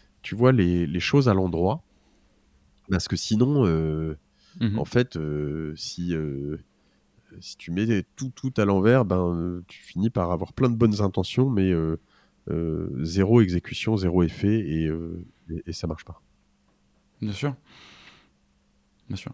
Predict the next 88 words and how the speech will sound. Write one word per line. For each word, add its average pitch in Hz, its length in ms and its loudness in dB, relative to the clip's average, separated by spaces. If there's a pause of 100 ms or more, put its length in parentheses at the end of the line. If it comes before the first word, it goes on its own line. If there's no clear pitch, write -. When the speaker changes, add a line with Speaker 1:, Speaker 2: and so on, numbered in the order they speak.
(100)
Speaker 2:
Mais 104 80 2
justement, 117 200 0
ta, 98 120 -2
ta 98 120 -10
culture, 110 260 -4
c'est - 100 -8
aussi - 140 -10
quelque - 120 -12
chose 113 120 -4
sur 98 80 -8
lequel 107 180 4
tu 110 40 4
peux 147 80 8
te - 100 0
Speaker 1:
Exactement. 123 140 6
Speaker 2:
reposer 104 300 6
Speaker 1:
Mais, 113 80 12
Speaker 2:
pour 104 80 6
Speaker 1:
mais 113 60 10
oui, 120 80 8
Speaker 2:
affirmer 151 220 8
Speaker 1:
tout - 0 -
Speaker 2:
ça. - 120 0
Speaker 1:
à 139 40 6
fait, 135 180 4
mais 101 160 2 (320)
Speaker 2:
Euh, 90 320 -6 (140)
c-, - 400 -18
c'est-à-dire - 340 -4
que 113 80 0
si - 140 -4
dans 107 60 -4
ta 113 100 4
culture, 117 320 0
t'as, 123 160 8
on 101 140 4
remet 117 280 8
l'église 104 280 2
au 104 40 2
milieu 101 160 0
du 98 80 -6
village 104 380 0
et 104 120 0
la 92 100 -4
performance, 98 420 -4
c'est - 60 -14
quelque - 140 -18
chose 95 100 -4
d'important, 92 360 -6 (280)
au 101 60 -2
moins, 113 100 10
Speaker 1:
Mais, 120 60 12
Speaker 2:
c'est 113 60 10
Speaker 1:
mais 98 60 -2
Speaker 2:
clair, 120 120 6
Speaker 1:
en - 40 0
Speaker 2:
c'est - 80 -6
Speaker 1:
plus, 165 120 -2
Speaker 2:
acquis - 160 -4
pour 92 80 2
tout - 40 0
le 85 60 -2
Speaker 1:
alors, 87 120 4
Speaker 2:
monde, 143 80 -2
Speaker 1:
pour 107 100 4
Speaker 2:
c'est 101 40 8
Speaker 1:
aller 107 100 8
Speaker 2:
la 101 60 8
Speaker 1:
aussi 92 140 0
Speaker 2:
règle 101 60 0
du 85 60 0
Speaker 1:
dans 78 60 2
Speaker 2:
jeu, 80 80 -2
Speaker 1:
le 78 60 -2
Speaker 2:
tu 98 60 -12
vois. 104 160 0
Speaker 1:
sens 82 80 -4
de 73 60 -2
la 76 80 -2
culture, 117 320 0
là 87 80 4
où 85 80 0
c'est - 120 -6
un 87 40 0
travail 85 280 -2
intéressant, 95 380 -2
c'est 101 140 -4
que - 120 -10